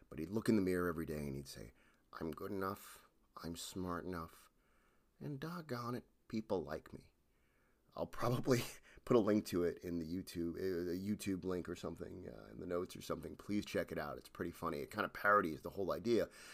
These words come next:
Now, again, um, it, I'm all about being positive and believing in yourself. Otherwise, I wouldn't be in this. But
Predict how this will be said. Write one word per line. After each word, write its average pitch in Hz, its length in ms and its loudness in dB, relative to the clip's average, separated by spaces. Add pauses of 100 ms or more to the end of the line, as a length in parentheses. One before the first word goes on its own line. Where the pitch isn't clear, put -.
(120)
Now, 165 80 12
again, 190 340 12 (1120)
um, 98 420 8 (1160)
it, 135 300 2
I'm 131 320 10 (180)
all 123 220 12
about 120 380 12
being 101 140 4
positive 92 600 2
and 92 120 -2
believing 92 360 0
in 87 80 0
yourself. 82 480 -4 (100)
Otherwise, 92 460 4
I 87 40 0
wouldn't 85 260 0
be 92 120 0
in 76 100 -2
this. - 260 -12 (720)
But 110 420 4